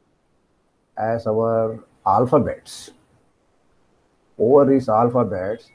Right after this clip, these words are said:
we constructed what are known as free words, which are nothing but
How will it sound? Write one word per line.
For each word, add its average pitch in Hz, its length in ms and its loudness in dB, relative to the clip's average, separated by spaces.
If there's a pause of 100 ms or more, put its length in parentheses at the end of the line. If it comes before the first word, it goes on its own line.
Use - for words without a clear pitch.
(160)
we 117 120 -2
constructed 117 920 -4
what 107 300 0
are 113 160 4
known 104 240 -6
as 123 380 -4 (1500)
free 165 280 4
words, 90 520 0
which 107 160 -12
are 98 140 0
nothing 101 340 -4
but 117 300 0